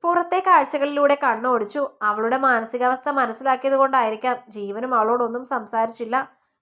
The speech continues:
"വൈകുന്നേരം എൻ്റെ ഫ്രണ്ട്സ് എല്ലാം കൂടി ചെറിയൊരു ഗെറ്റ് ടുഗദർ പ്ലാൻ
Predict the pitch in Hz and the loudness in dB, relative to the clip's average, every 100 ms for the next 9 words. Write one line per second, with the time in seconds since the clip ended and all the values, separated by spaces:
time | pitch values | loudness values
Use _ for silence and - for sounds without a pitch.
0 | 285 302 294 311 311 320 311 285 294 247 | -2 0 0 0 0 2 0 -2 -2 -4
1 | 208 214 254 254 247 254 240 - 240 208 | -4 -4 -2 0 0 -4 -6 -6 -4 -4
2 | 220 240 233 208 208 208 220 247 247 226 | -2 -4 -4 -6 -6 -10 -8 -6 0 0